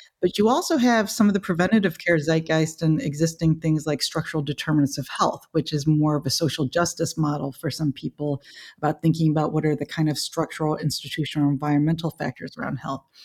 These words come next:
But all this to say, there is this kind of cultural shift. And I think one of the things I like about our primer is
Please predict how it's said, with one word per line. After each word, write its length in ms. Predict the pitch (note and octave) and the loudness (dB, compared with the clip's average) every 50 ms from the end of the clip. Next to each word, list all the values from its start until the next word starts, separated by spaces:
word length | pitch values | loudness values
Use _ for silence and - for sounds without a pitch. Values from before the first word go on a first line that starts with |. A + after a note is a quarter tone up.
| - - - - - - - _ _ | -20 -20 -20 -20 -20 -20 -20 _ _
But 80 | G3+ G3 | 0 2
all 180 | A#3 B3 C#4 | 2 2 4
this 160 | B3+ C#4 - - | 2 0 0 0
to 100 | - A3 | 0 0
say, 240 | A3 A3 G3+ G3 F3+ | 2 2 2 2 2
there 260 | D#3 F#3+ F#3 F#3 - - - | 4 2 2 2 0 2 2
is 320 | F#3+ G3 G#3+ A3 A3 G3+ | 4 6 6 4 4 2
this 160 | G#3 F#3 - | 0 0 0
kind 380 | - - - - G3 F#3+ F3+ F3 | -2 -4 -2 0 2 4 4 4
of 320 | F3 E3 D#3+ D3+ D#3 - - _ _ _ _ _ _ _ | 4 4 2 2 0 -6 -12 _ _ _ _ _ _ _
cultural 560 | - - - - C#4+ D#4+ - - - F3 - | -6 -4 0 0 0 0 0 0 0 2 2
shift. 400 | - - - - D#3 D#3 - - | 0 0 -2 -2 -2 -2 0 0
And 80 | E3+ E3 | 2 2
I 80 | E3+ E3 | 2 2
think 260 | E3 G3+ F#3+ F3 - | 2 2 2 2 4
one 140 | G3 G3+ G#3 | 2 2 2
of 60 | G3+ | 2
the 60 | G3+ | 2
things 180 | G3+ F3+ E3 F3 | 2 2 4 4
I 100 | E3+ E3 | 4 4
like 240 | E3 E3 E3+ E3+ | 4 4 2 2
about 220 | F#3 E3 F3 E3 E3 | 2 2 2 2 4
our 140 | D#3+ D#3 D#3+ | 2 2 0
primer 480 | - - F3 E3 - - D#3 D3+ D#3+ | 0 0 0 0 2 2 0 0 0
is 360 | E3+ - D#3 D3+ D3 D3 - | 0 2 2 0 0 -2 -6